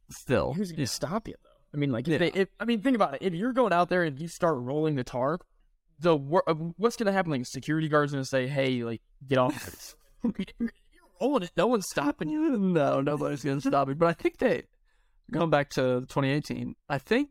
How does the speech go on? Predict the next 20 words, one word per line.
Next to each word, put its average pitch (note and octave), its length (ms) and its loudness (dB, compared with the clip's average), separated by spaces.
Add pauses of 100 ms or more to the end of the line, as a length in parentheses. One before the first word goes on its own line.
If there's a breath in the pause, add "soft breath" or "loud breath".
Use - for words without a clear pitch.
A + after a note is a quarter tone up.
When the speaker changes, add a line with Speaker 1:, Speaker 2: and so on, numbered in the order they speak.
(120)
Speaker 1:
they D#3 120 4
did D3 240 -2
that C3+ 200 2
when C3 120 0
we B2+ 120 0
had C3 100 -2
the C3 80 -6
regional C#3 420 -6
there - 180 -8
too. C3 260 -2
I B2 40 -6
don't C#3 140 -6
think C#3+ 180 -4
they - 100 -4
tarped. - 500 -4 (1000)
It D#3 120 0
does F#3+ 220 4
Speaker 2:
Maybe C3+ 80 0
Speaker 1:
drain C#3+ 320 2
Speaker 2:
they C3 100 -8